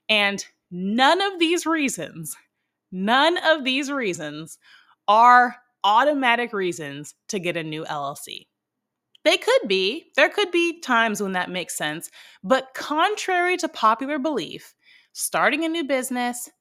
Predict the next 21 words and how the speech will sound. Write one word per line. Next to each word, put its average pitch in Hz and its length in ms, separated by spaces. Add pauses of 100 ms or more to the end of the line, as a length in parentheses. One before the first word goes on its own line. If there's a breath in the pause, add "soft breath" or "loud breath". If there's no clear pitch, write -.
changing 220 520
your 294 140
business 294 460
name, 196 400 (280 loud breath)
or 175 140
trying 254 680
to 240 460
structure 240 460
things 214 440
in 196 140
a 180 100 (100)
tax, - 600 (500 loud breath)
um, 180 260
in 175 100
a 170 60
strate-, - 540
a 175 100
tax, - 840
um, 185 260
advantageous 226 640
way 147 340